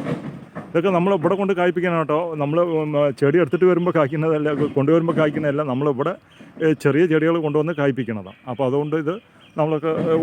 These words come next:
all സീസണായിട്ട് കായ്ക്കും. ഇതാ കായ് ഉണ്ടാവും, ഇതാ പൂക്കൾ കയറുന്നുണ്ട്, ഇതാ പൂക്കൾ കയറുന്നത്, ഇതൊക്കെ കായ് തന്നെയാണ്. ഇത്, ഇത് പിന്നെ ഇത് നമ്മൾക്ക് ഇത് അതിൽ, ഇതിൽ കായ് ഇതാ, ഇതിൽ കായ് ഉണ്ടാകുമ്പോൾ ഇത് അടുത്ത,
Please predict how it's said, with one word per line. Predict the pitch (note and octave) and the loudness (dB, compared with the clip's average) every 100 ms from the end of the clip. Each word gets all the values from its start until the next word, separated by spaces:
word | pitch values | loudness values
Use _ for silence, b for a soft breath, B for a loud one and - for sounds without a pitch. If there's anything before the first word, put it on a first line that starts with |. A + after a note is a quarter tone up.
| D3 | 4
all | E3 E3 | 4 2
സീസണായിട്ട് | E3 E3 D#3 D#3+ | 0 0 0 2
കായ്ക്കും. | C#3 B2 C3 | 0 2 0
ഇതാ | C3 | 0
കായ് | C#3+ D#3+ | 0 0
ഉണ്ടാവും, | D3+ D#3 | 0 0
ഇതാ | D3 | 0
പൂക്കൾ | C#3+ C#3+ D3+ | -2 -2 2
കയറുന്നുണ്ട്, | C#3+ B2 A2+ A#2 | 2 2 -2 -2
ഇതാ | A#2+ - _ _ _ _ _ _ - - | -4 -8 _ _ _ _ _ _ -20 -6
പൂക്കൾ | C#3+ C3+ D3 | -2 2 2
കയറുന്നത്, | C#3+ C3 C3+ C3+ C#3 | 2 2 -2 -4 -4
ഇതൊക്കെ | C3 - C#3 | -4 -4 -2
കായ് | B2 A#2 | 0 2
തന്നെയാണ്. | A2+ G#2+ A#2+ | 0 -2 -6
ഇത്, | G#2 - - - - - - - | -8 -12 -18 -20 -20 -20 -14 -8
ഇത് | A#2+ C3 G3+ C3+ | -6 -6 -10 -4
പിന്നെ | C#3 C#3 C#3+ | -2 0 -2
ഇത് | C#3+ - - D3 | -4 -6 -4 -2
നമ്മൾക്ക് | C#3+ C#3 D3+ D3 - - _ _ - - - _ _ - - _ - - - _ _ _ _ _ - - _ _ _ _ - - - - - _ - - - _ - | -2 -2 -4 -8 -14 -20 _ _ -20 -20 -20 _ _ -20 -20 _ -20 -20 -20 _ _ _ _ _ -20 -20 _ _ _ _ -20 -20 -20 -20 -20 _ -20 -20 -20 _ -6
ഇത് | C#3+ D3 | -2 -2
അതിൽ, | C3+ C#3+ F3 - F3 - E3+ | -2 -4 -6 -8 -10 -6 -2
ഇതിൽ | C#3+ D3+ - | 0 -2 -2
കായ് | B2 A2 | 0 0
ഇതാ, | G#2 - D2 - - - - | -4 -10 -18 -20 -20 -20 -6
ഇതിൽ | C3+ D#3 C#3 | 0 0 2
കായ് | C#3 D3+ | 2 2
ഉണ്ടാകുമ്പോൾ | D3 C#3+ D#3 | 0 -2 -2
ഇത് | C3+ B2+ | -2 -4
അടുത്ത, | A2+ - | -6 -10